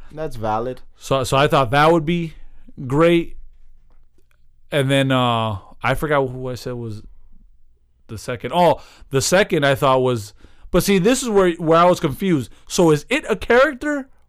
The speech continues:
Speaker 2: or is Pennywise a character, or is it a character and Pennywise? See, that's where
Speaker 1: Okay, the, the way that I see it is
Speaker 2: Yeah.
Speaker 1: it is fear itself.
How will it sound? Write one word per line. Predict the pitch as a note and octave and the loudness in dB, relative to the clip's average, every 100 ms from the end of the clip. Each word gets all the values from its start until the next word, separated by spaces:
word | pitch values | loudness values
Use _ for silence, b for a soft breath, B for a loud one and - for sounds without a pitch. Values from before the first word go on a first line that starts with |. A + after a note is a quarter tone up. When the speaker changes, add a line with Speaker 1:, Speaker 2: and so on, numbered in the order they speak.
| _ | _
Speaker 2:
or | E3+ | 2
is | D3+ | 4
Pennywise | - G3+ B3 A#3+ A#3+ | 2 0 2 2 2
a | |
character, | A#3 A#3+ A#3+ | 2 0 2
or | E3 D#3+ | 2 2
is | D3+ | 4
it | G3 G3 | 2 2
a | G3 F#3+ | 2 2
character | F#3 F3+ D#3+ E3 B B | 4 2 2 0 B B
and | D#3 F#3 F#3+ | -2 0 0
Pennywise? | D3+ C#3 B2+ A#2+ A#2 G#2+ b b b b b b b b - - - - - | -2 0 0 0 -2 -8 b b b b b b b b -18 -20 -20 -20 -20
See, | - F3+ | -6 0
that's | F3 G3 F#3+ | 2 2 2
where | F#3+ E3 D3+ | 2 2 2
Speaker 1:
Okay, | F#3+ F3 - C#3+ C#3+ | 0 0 0 -4 -4
the, | B2 - D3 F#3+ F#3 D3+ | -8 -16 -6 -4 -4 -4
the | F3+ | -2
way | F3+ A#3+ C4+ | 0 0 0
that | B3 G3 | 0 0
I | F3+ G3+ | 2 0
see | F#3+ - - F#3+ E3 - - - - | -2 -6 -10 -10 -10 -14 -16 -16 -6
it | E3+ C3+ A2+ - - - - - - - | -2 -2 -4 -14 -20 -18 -16 -16 -14 -6
is | C#3+ G#2+ F2 - - - | -4 -4 -8 -14 -4 4
Speaker 2:
Yeah. | G#3 | 4
Speaker 1:
it | B3 - - | 2 -6 -6
is | D#3 - | -4 -4
fear | - - - G3 F#3 E3 - | -12 -12 -4 -2 0 -2 -2
itself. | C3 A2 - - E3 C3 F2 - | -4 -4 -6 -4 0 0 -2 -16